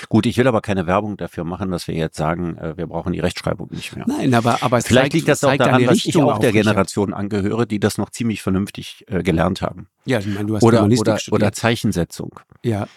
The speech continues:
Speaker 1: Ne?
Speaker 2: ja.
Speaker 1: Also Zeichensetzung hapert es ja meistens noch viel stärker. Also ich, äh,
Speaker 2: Gehört
Speaker 1: es,
Speaker 2: für mich
Speaker 1: es,
Speaker 2: da
Speaker 1: es
Speaker 2: alles
Speaker 1: gibt an
Speaker 2: mit rein, ne?
Speaker 1: Universitäten bekommt man zum Teil Hausarbeiten mit mehr als zehn Kommafehlern pro Seite.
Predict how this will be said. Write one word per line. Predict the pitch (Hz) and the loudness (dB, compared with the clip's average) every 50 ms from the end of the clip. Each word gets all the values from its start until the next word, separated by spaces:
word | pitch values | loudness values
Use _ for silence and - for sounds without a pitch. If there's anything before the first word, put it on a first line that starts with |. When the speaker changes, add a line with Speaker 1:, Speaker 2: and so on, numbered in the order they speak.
| _ - - - | _ -14 -4 0
Speaker 1:
Ne? | 104 | 2
Speaker 2:
ja. | 104 107 | 2 2
Speaker 1:
Also | - - 110 95 110 | 2 2 2 2 2
Zeichensetzung | 104 - - 110 107 110 117 104 107 - - 104 85 80 | 2 2 0 0 0 2 0 0 0 -2 -2 -4 -2 0
hapert | 95 101 - 107 92 | 0 0 0 -2 -4
es | 98 90 - | -4 -4 -4
ja | - 92 92 92 78 - | -2 -2 -2 -2 -2 -2
meistens | 92 92 95 101 - - 95 - | -2 -2 -2 -2 -4 -8 -6 -6
noch | - 87 - | -6 -6 -6
viel | - - 90 | -6 -8 -8
stärker. | - - 95 87 92 - - - - - _ _ _ _ _ _ _ | -2 0 0 0 0 -2 -8 -10 -10 -14 _ _ _ _ _ _ _
Also | - 92 87 85 95 95 92 | -2 0 2 2 2 2 2
ich, | 92 90 85 - - - - | 2 0 -2 -6 -8 -8 -4
äh, | 82 90 92 90 85 | -4 -4 -4 0 2
Speaker 2:
Gehört | 110 110 107 131 - | 4 4 4 4 4
Speaker 1:
es, | - | 4
Speaker 2:
für | 123 | 4
mich | 120 127 120 - | 4 4 4 2
Speaker 1:
es, | - | 2
Speaker 2:
da | 120 | 2
Speaker 1:
es | 123 | 2
Speaker 2:
alles | 131 127 - | 2 4 4
Speaker 1:
gibt | - | 4
an | 127 123 | 4 6
Speaker 2:
mit | - | 6
rein, | 127 | 6
ne? | 131 127 117 110 | 6 6 6 6
Speaker 1:
Universitäten | 113 104 113 156 190 170 117 127 131 - 139 123 120 120 110 | 6 6 6 4 4 4 2 2 2 2 0 2 2 2 0
bekommt | 107 101 - - 107 117 - | 0 0 2 0 0 0 0
man | 110 107 101 107 107 104 101 95 | -2 0 0 0 -2 -2 -4 -6
zum | - - 104 95 92 87 | -4 -4 -2 -2 -2 0
Teil | - 87 92 95 98 95 92 | 0 0 0 0 -2 0 0
Hausarbeiten | 92 98 92 95 92 85 87 90 92 95 - 101 98 92 95 92 - | 0 0 2 0 0 0 0 -2 -2 -2 -2 -4 -6 -6 -6 -8 -6
mit | - 92 92 - - - - - - | -4 -4 -4 -4 -8 -14 -12 -10 -6
mehr | 82 87 90 92 - - | -2 0 0 0 -2 -2
als | 85 90 82 - - - - | -4 -4 -4 -6 -10 -12 -4
zehn | - 98 92 90 | -2 -2 0 0
Kommafehlern | - 92 87 90 85 - - 85 82 80 80 80 | 0 0 0 0 -2 -2 -4 -6 -6 -6 -8 -10
pro | - - - - | -8 -6 -6 -6
Seite. | - - - - - - | -6 -8 -8 -8 -10 -12